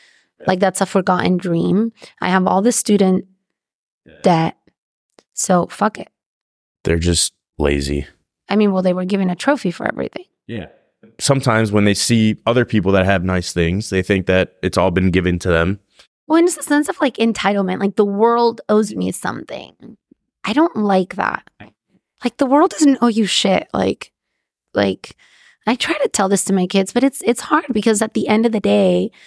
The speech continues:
Speaker 2: like, what my mindset coach tells me is, like, they just, you want them to have a perspective that they're never gonna have. Like, it doesn't matter if,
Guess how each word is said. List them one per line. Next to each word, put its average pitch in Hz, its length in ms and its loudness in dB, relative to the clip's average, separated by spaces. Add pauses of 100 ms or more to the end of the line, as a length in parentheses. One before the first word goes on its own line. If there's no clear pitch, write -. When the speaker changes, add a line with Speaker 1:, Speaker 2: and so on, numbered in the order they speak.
(180)
Speaker 2:
like, - 160 -2
what 196 140 2
my 190 160 4
mindset 185 480 2
coach - 300 -2
tells 214 280 2
me 180 120 2
is, 175 120 -2
like, 180 360 -4
they 196 180 2
just, 196 400 -2 (280)
you 214 140 2
want 190 320 2
them 220 120 2
to 202 80 -2
have 180 160 0
a 185 80 2
perspective 185 560 -2
that 190 160 0
they're 175 140 4
never 180 320 2
gonna - 180 -8
have. - 200 -10 (960)
Like, 190 400 -4 (220)
it 208 80 2
doesn't 233 280 2
matter 202 340 2
if, 196 220 -2